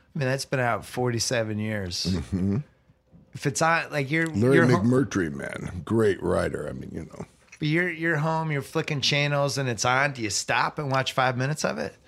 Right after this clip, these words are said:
Speaker 2: I do. Yeah, I watch a little bit of it, yeah.
Speaker 1: Get, like,
Speaker 2: There
Speaker 1: weird flashbacks?
Speaker 2: Yeah, well, you know, that's an aspect of, of watching my movies I've been in. There, there's a home a-,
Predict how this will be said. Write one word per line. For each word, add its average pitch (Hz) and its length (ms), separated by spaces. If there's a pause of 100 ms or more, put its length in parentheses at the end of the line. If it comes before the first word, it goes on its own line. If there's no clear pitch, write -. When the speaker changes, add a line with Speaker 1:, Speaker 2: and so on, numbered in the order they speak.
(140)
Speaker 2:
I 185 80
do. 202 340 (320)
Yeah, 143 220
I 117 40
watch 117 320
a 92 40
little 87 200
bit 78 160
of 76 100
it, - 100
yeah. 87 280 (540)
Speaker 1:
Get, 113 120
like, 117 120
Speaker 2:
There 135 100
Speaker 1:
weird 113 160
flashbacks? - 720 (640)
Speaker 2:
Yeah, 226 260
well, 165 320
you 202 80
know, 185 60
that's 180 320
an 170 100
aspect 151 480
of, 98 360
of 104 260 (100)
watching 113 500
my 101 220
movies 117 400
I've 87 160
been 95 120
in. 95 120
There, 113 300
there's 117 160
a 107 40
home 131 300
a-, 117 80